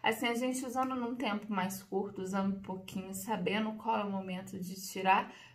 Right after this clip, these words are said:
não tem, assim, grandes problemas, não. E logo depois a gente dá uma hidratada boa nessa pele, que é o necessário, né, não?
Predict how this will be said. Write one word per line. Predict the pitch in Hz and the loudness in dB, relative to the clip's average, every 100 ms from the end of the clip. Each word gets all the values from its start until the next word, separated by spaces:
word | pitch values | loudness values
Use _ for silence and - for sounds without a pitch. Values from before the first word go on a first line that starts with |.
| - | -6
não | - 320 | -6 0
tem, | 240 233 | 0 2
assim, | 240 - 214 | -2 -2 -2
grandes | 202 190 190 | 2 2 2
problemas, | - 190 190 190 196 | -2 0 0 0 -2
não. | 185 160 | 0 0
E | 180 | 4
logo | 196 214 226 | 4 4 4
depois | 226 226 226 233 | 2 2 0 0
a | |
gente | 226 - | -4 -2
dá | 214 214 | 0 2
uma | 208 | 0
hidratada | 196 190 196 202 196 175 | 0 0 0 -2 -2 -2
boa | 165 160 165 196 233 220 185 | -2 0 8 10 10 10 6
nessa | 170 170 - 151 | 4 -2 -8 -10
pele, | - 170 190 175 - | -4 2 2 2 -2
que | - - | -10 -12
é | |
o | - | -8
necessário, | 151 - - - 208 202 180 | -6 -6 -10 -6 -2 -2 -2
né, | 156 156 | -2 2
não? | 220 285 | 2 2